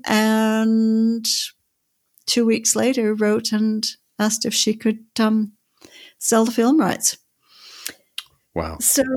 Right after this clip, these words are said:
Speaker 1: it, it was just a really lovely experience. We became very close friends,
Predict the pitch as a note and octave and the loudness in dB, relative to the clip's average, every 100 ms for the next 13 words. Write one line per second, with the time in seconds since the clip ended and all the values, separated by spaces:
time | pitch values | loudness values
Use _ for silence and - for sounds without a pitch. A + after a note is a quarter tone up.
0 | B3+ - _ _ _ _ _ _ - A3+ | -6 -14 _ _ _ _ _ _ -2 0
1 | C#4 - D4+ D#4 - G4+ C5+ - - - | 2 0 -2 -4 -4 -2 0 -2 -6 -16
2 | - _ _ _ - _ _ - A#3 A3 | -20 _ _ _ -20 _ _ -4 -2 -2
3 | A3 A#3 A#3+ A3+ G#3+ F3+ F3 - - F3 | 0 2 4 2 2 2 0 -4 0 0
4 | E3 A3+ C#4 D#4+ B3+ A#3 G#3+ A3 G#3 G#3 | 0 0 0 0 0 0 0 0 2 2
5 | G3+ G3 E3+ - E3+ C#3 - - | 0 0 0 0 -2 -4 -4 -6